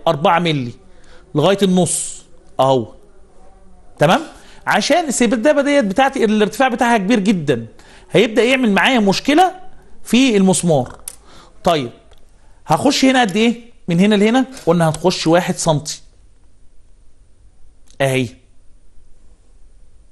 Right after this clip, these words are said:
بتاعت جنب الدرج. خلاص؟ ومن هنا نفس الكلام. يبقى الجزء دوت اللي هقيم عليه الدر-، جنب الدرج بتاعي أهو.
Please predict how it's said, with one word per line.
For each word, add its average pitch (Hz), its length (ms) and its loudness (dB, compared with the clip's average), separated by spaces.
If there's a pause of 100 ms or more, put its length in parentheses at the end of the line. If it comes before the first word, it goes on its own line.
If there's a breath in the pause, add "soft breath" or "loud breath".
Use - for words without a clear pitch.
(420)
بتاعت 123 280 -4
جنب 139 180 0
الدرج. 127 300 -2 (400)
خلاص؟ - 400 -2 (540 loud breath)
ومن 139 200 -2
هنا 202 440 0
نفس 135 280 -4
الكلام. 127 380 -4 (2500 soft breath)
يبقى 170 220 0
الجزء 233 340 0
دوت 302 320 2 (440)
اللي 147 160 2
هقيم 180 400 2
عليه 165 460 0 (200)
الدر-، 165 360 2
جنب 180 200 0
الدرج 151 260 0
بتاعي 127 360 -2
أهو. 113 180 -4